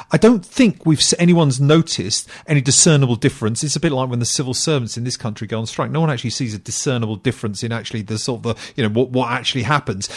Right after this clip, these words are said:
So, um, I think on the basis of that, the likes of, um, other big tech companies that have made, uh, cuts recently, Intel, Microsoft, Spotify, to name three, that just sort of, um, uh, basically have said,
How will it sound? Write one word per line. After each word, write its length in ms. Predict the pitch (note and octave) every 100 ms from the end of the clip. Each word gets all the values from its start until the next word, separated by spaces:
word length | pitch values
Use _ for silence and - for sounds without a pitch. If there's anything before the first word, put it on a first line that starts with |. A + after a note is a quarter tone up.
| -
So, 280 | - C#3+ C3+ - - _ D#3+
um, 200 | D3 D3
I 60 | D3
think 200 | C4+ G3
on 160 | E3
the 100 | C#3
basis 600 | B2+ - A3+ B3+ - -
of 160 | G2+ -
that, 400 | E2 E2+ - - - -
the 100 | E3
likes 320 | D3 D3+ -
of, 180 | C3 A#2 C3
um, 200 | B2 -
other 240 | D3 C3
big 340 | G#2 - B2+ -
tech 220 | - A#2+
companies 300 | B2 A#2 G#2
that 80 | A#2+
have 80 | G#2+
made, 300 | G#2 F#2+ -
uh, 160 | A2+
cuts 340 | - B2+ - -
recently, 500 | A2+ - A2+ A2+ A2+
Intel, 340 | A#2 - G#2
Microsoft, 760 | A2+ A2+ A2+ A2+ B2 - A#2+ -
Spotify, 800 | - - C#3 A2+ B2 - A2 A2+
to 120 | A#2+
name 220 | A2 G2+
three, 240 | - B2+ G#2+
that 120 | G#2
just 180 | G#2+ -
sort 240 | B2 A2
of, 200 | - -
um, 280 | A#2 A2+ A2+ -
uh, 180 | C3+ A2+
basically 520 | D3 C#3 D3 - B2+
have 120 | A#2
said, 280 | - B2+